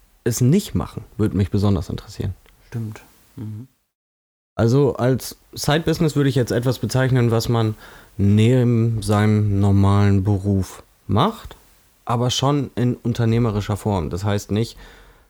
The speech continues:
Speaker 1: auf vierhundertfünfzig Euro Basis oder so ein Kram, aber man kann, man muss nicht zwingend damit Geld vers-,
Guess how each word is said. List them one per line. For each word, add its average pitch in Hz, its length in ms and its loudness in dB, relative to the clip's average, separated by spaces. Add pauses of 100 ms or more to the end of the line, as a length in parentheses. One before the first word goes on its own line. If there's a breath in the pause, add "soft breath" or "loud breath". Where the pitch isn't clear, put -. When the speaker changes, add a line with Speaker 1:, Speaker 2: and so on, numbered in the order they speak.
(100)
Speaker 1:
auf 95 140 -6
vierhundertfünfzig 98 680 -4
Euro 104 220 -2
Basis 98 840 -2
oder 98 280 -4
so 95 80 -2
ein 95 100 0
Kram, 95 580 -2
aber 95 220 -2
man 98 160 2
kann, 117 260 -2
man 107 160 0
muss 123 280 -2
nicht 131 260 -2
zwingend 131 300 -2
damit 113 200 -2
Geld 143 220 -2
vers-, 92 260 -8